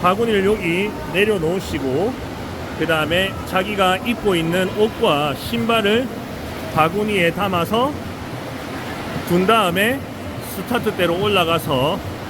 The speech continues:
시합을 뛰고 반대편 결승선에 도착한 다음에 일 레인 쪽 통로로 다시 돌아와서 자기가 놔뒀던 바구니, 옷과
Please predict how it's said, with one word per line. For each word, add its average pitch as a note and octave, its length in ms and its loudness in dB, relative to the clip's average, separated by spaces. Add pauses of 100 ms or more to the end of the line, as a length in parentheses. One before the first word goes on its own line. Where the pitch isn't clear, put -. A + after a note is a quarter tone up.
시합을 G3 640 2
뛰고 G#3 640 -2 (520)
반대편 G3+ 680 2
결승선에 G#3 640 2
도착한 G3 460 0
다음에 E3+ 500 2 (760)
일 D4 240 2
레인 C#4+ 340 2
쪽 A3 460 4 (100)
통로로 A#3 580 2 (280)
다시 F#3+ 480 2
돌아와서 D#3 760 2 (880)
자기가 F#3 640 2 (200)
놔뒀던 F#3 680 0 (540)
바구니, E3+ 600 0 (640)
옷과 G3 560 2